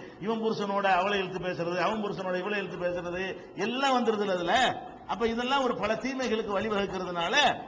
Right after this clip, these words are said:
பக்கத்து வீட்டுக்காரங்கள்ட்ட ஒழுங்கா நடந்துக்க என்பதை நபிகள் நாயகம் ஸல்லல்லாஹு அலைஹி வஸல்லம் அவர்கள் உலகம் சொல்லாத ஒரு கோணத்துல சொன்னாங்க பாத்தீங்களா? அதாவது சொத்தை விக்கும் போது கூட அவன்கிட்ட முத கேட்டுக்க. அவன் என்ன சொன்ன, பங்காளியா?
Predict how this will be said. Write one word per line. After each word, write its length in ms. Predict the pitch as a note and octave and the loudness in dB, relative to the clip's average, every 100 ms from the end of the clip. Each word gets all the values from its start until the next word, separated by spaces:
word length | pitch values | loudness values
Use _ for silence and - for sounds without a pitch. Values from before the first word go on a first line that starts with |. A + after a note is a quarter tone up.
| - | -4
பக்கத்து 320 | G#3 C4 C4 | 0 2 2
வீட்டுக்காரங்கள்ட்ட 640 | A3+ G#3+ G3+ G3 G3 F#3+ | 0 2 2 2 0 0
ஒழுங்கா 260 | F#3 G3+ G3+ | 0 0 0
நடந்துக்க 380 | F3+ F3+ F#3 F#3 | 0 0 0 -2
என்பதை 340 | F3+ F3+ G3+ | -2 0 0
நபிகள் 320 | F#3 F3+ F#3 | 0 0 -2
நாயகம் 360 | F#3 F3 E3+ E3+ | 0 0 0 -2
ஸல்லல்லாஹு 260 | D#3+ E3 | -2 0
அலைஹி 140 | E3+ E3 | 0 0
வஸல்லம் 260 | E3 E3 | -2 -2
அவர்கள் 400 | E3 F3+ B3+ G#3+ - - - | -2 0 0 -2 -8 -12 -2
உலகம் 380 | G#3 A#3+ A3+ | 2 4 4
சொல்லாத 540 | G3+ G#3 A3 A#3 B3 A#3+ | 2 4 6 6 8 6
ஒரு 120 | A3+ | 4
கோணத்துல 380 | E3+ A#3 A#3 G#3+ | 4 2 4 2
சொன்னாங்க 320 | F#3+ G#3 G#3+ | 2 0 0
பாத்தீங்களா? 560 | G#3 G#3+ A3+ - - - - - - | -2 2 2 2 -2 -14 -16 -20 -14
அதாவது 240 | - F#3 F#3 | -4 -2 0
சொத்தை 340 | F3 - B3+ | -2 2 4
விக்கும் 280 | A#3+ F3+ A3+ | 4 2 0
போது 220 | A3+ A3+ | 2 2
கூட 140 | A3 B3+ | 4 4
அவன்கிட்ட 200 | A3+ A3 | 4 2
முத 320 | G#3 G#3+ F3+ | 0 -2 0
கேட்டுக்க. 540 | G3 F#3 E3+ F#3 F3 B2 - - - - | -2 0 2 4 4 0 -10 -18 -20 -6
அவன் 200 | G3 A3 | -2 -2
என்ன 60 | |
சொன்ன, 240 | G3 F#3+ F3+ | -2 -2 -2
பங்காளியா? 800 | E3 G3 G#3 F3 D#3+ E3+ A3 | -2 2 2 2 4 4 2